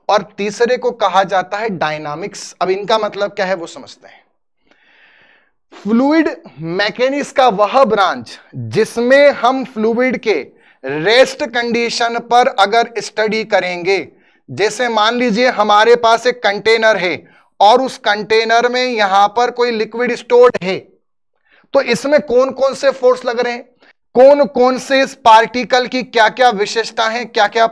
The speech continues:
प्रॉपर्टीज हैं। अगर हम ये सब डिस्कशन करेंगे, इसके बिहेवियर की स्टडी करेंगे फ्लूइड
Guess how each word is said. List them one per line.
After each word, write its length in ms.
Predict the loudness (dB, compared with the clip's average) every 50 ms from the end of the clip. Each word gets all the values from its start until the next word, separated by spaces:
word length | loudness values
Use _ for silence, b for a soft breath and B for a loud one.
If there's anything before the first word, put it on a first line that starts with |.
| 0
प्रॉपर्टीज 640 | 2 2 2 4 2 -2 -4 -4 -6 -8 -8 -8 -8
हैं। 180 | -10 -12 -14 b b b b b b b b -2
अगर 240 | -2 0 2 4 4
हम 140 | 4 2 2
ये 260 | 0 0 0 0 0
सब 220 | 2 4 2 2
डिस्कशन 560 | 2 -2 _ -8 -4 -2 -2 -2 -2 -6 -6
करेंगे, 320 | -4 -4 -4 -4 -4 -4 -6
इसके 200 | -4 -2 -2 0
बिहेवियर 520 | 0 0 0 0 2 4 4 4 2 0 -4
की 140 | -4 -8 -8
स्टडी 280 | -4 -2 -2 0 0 -2
करेंगे 320 | -2 -2 -2 -2 -4 -6
फ्लूइड 460 | -6 -8 -8 -8 -6 -4 -2 -2 -2